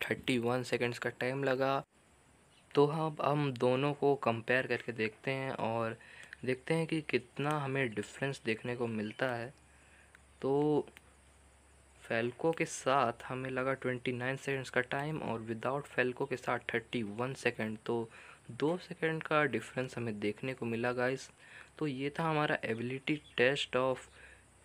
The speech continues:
pet falco। तो वीडियो अच्छी लगी हो तो लाइक कर देना गाइस, और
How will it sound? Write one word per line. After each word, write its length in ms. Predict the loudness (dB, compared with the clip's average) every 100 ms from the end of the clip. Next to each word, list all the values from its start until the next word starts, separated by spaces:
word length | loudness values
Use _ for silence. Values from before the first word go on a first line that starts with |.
| -20 -20 _ _ 4
pet 260 | 4 4 -6
falco। 500 | 2 2 2 -2 -4 0
तो 300 | 0 2 0 -4 -20 -20 -20 -20 -20 _ -20 -2
वीडियो 320 | -2 0 0
अच्छी 260 | 0 -2 -4
लगी 220 | -4 -2
हो 140 | 0
तो 140 | 2 2
लाइक 360 | 4 4 2
कर 140 | 2 0
देना 280 | 0 -4 -2
गाइस, 360 | -2 -2 -4 -2
और 460 | 0 0 -2 -4